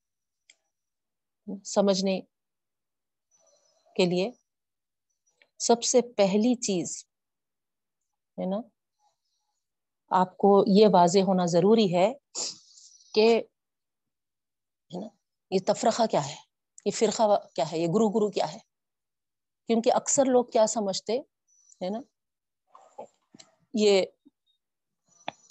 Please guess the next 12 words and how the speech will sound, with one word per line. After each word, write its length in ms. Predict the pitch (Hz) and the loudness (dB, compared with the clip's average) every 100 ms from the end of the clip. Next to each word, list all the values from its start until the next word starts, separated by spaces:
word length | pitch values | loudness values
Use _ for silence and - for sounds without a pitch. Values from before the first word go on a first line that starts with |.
| _ _ - | _ _ -4
فلاں 220 | 208 180 180 | 0 0 0
جماعت، 400 | 190 175 170 - | -2 -2 -4 -6
فلاں 220 | 170 170 | -6 -6
جماعت، 340 | 170 165 165 160 | -6 -6 -6 -6
فلاں 200 | 175 170 | -6 -4
جماعت، 460 | 165 165 165 160 - | -4 -6 -6 -8 -14
ہے 300 | - _ 160 | -20 _ -12
نا، 120 | 185 - _ _ _ _ - | -12 -16 _ _ _ _ -6
جماعت 320 | 180 170 165 | 0 0 2
اسلامی، 520 | 170 - 175 165 170 170 | 0 2 2 2 2 0
اہل 180 | 180 175 175 | 0 0 -2
حدیث، 460 | 160 175 165 - | -2 0 -2 -6